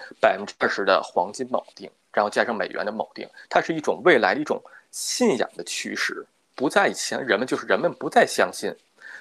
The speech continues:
国家这个主权这个概念了。所以谁给我稳定的未来，谁给我一个金融的稳定，让我自己能够好好生活，谁就掌有真正未来的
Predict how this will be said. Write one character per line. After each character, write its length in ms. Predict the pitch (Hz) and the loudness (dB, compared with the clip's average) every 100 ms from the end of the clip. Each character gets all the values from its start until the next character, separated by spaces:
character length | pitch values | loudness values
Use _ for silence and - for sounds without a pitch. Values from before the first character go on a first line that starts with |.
| - | -2
国 160 | 95 95 | 2 4
家 120 | 120 | 4
这 80 | 107 | 2
个 60 | |
主 180 | - - | -2 -8
权 140 | - 90 | -6 -6
这 60 | |
个 80 | - | -6
概 240 | - 143 | 2 2
念 140 | - - | 2 -6
了。 100 | - _ - - | -10 _ -20 -12
所 200 | - 127 | 0 2
以 140 | 110 - - - _ - | 2 -6 -18 -20 _ -2
谁 300 | - 156 220 | 4 4 6
给 140 | 175 | 6
我 140 | 185 | 6
稳 200 | 170 95 - | 2 0 -2
定 120 | 127 | 0
的 80 | 113 | 2
未 160 | 104 87 | 2 0
来， 280 | - - _ | -6 -10 _
谁 220 | - 139 | -4 -2
给 100 | 160 | 2
我 100 | 165 | 2
一 60 | 117 | 0
个 100 | 127 | -4
金 260 | - - 196 | -6 -4 -2
融 160 | 139 | 0
的 100 | 135 | -2
稳 160 | 120 - - | 0 -2 -6
定， 160 | 110 117 | -8 0
让 160 | 135 | 0
我 120 | 107 - | 0 -6
自 160 | - | -6
己 80 | - | -6
能 100 | 107 | -6
够 80 | - | -6
好 160 | - | -6
好 140 | 143 - | -4 -6
生 240 | - 151 | -4 -6
活， 220 | 160 - - _ | -6 -12 -12 _
谁 280 | - - 107 | -2 2 4
就 140 | 170 | 2
掌 220 | - 98 | 2 -2
有 80 | 90 | -2
真 180 | - 117 | -6 -6
正 160 | 147 95 | -6 -6
未 140 | 98 | -8
来 120 | - | -8
的 100 | - | -8